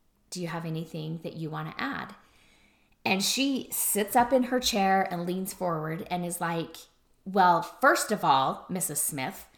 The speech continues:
And I was like, "Holy cow, okay." <laughs> Like, and so, you know, for this particular incident, she, well, she said, I'm still not even sure what happened, what, what got her in refocus, right?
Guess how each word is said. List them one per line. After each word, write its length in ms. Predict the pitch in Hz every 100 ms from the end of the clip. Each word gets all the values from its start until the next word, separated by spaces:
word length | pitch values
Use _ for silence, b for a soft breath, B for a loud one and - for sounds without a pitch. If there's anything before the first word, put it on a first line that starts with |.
| b
And 140 | 180
I 100 | 165
was 140 | 165 -
like, 200 | 120 - -
"Holy 480 | - 415 427 415 415
cow, 400 | 392 381 381 330 -
okay." 640 | 269 - 381 320 - - -
<laughs> 180 | - -
Like, 280 | - - - _ B 302 B B B
and 340 | 262 233 208 - -
so, 320 | - 220 196
you 80 | 220
know, 220 | 185 180 - -
for 120 | 220
this 220 | 208 214
particular 440 | 277 240 - 220 220
incident, 640 | 190 196 175 170 170 - - _ _ _ _ _ _ _ -
she, 260 | - 220 - -
well, 180 | 185 185
she 160 | 208
said, 340 | 208 170 151 165 B B -
I'm 140 | 254
still 240 | 285 269 254
not 180 | 208
even 180 | 185 175
sure 420 | 165 175 170 160 -
what 140 | 170
happened, 380 | - 165 165 160
what, 160 | 160 - -
what 220 | 180 160 -
got 200 | 151 165
her 120 | 165
in 200 | - 156
refocus, 600 | 156 - 156 - 165 -
right? 180 | 160